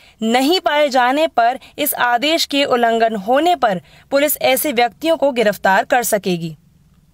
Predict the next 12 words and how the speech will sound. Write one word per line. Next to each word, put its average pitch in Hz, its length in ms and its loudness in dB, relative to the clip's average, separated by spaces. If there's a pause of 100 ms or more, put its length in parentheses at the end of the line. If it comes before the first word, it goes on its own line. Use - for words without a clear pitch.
(1500)
आवश्यक 277 540 0
विभाग 226 540 0 (300)
जैसे 254 360 0
नगर 254 300 2
निगम, 285 360 0 (320)
बिजली 254 400 -2
कंपनी 311 440 0
के 320 80 2
अधिकारी 302 540 0
कर्मचारी, 302 720 0 (400)
मीडिया 302 360 2
कर्मी 202 480 0